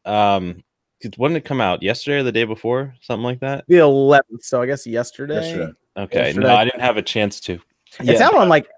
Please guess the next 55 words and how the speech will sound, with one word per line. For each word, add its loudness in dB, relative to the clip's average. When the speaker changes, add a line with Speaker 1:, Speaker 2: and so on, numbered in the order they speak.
Speaker 2:
everything, 0
too. -2
You 0
can -6
get 2
it 4
on, 2
uh, -2
PlayStation -2
four, 0
Xbox, -2
and -12
Steam. -4
Speaker 1:
I'm 0
probably 0
gonna -2
try 2
it 4
on 0
the -2
Xbox -2
One -2
X, -4
'cause -10
I've, -8
I -4
mean, -4
I've -4
seen -6
some -10
gameplay 0
on, -2
on -2
there, 2
and, -4
I -6
mean, -4
I 0
have 0
a -8
four 0
K -2
T -6
V -2
hooked -4
up -4
to -10
that, 2
so 2
I 4
really 0
wanna -4
see -6
<laughs> -
how, -2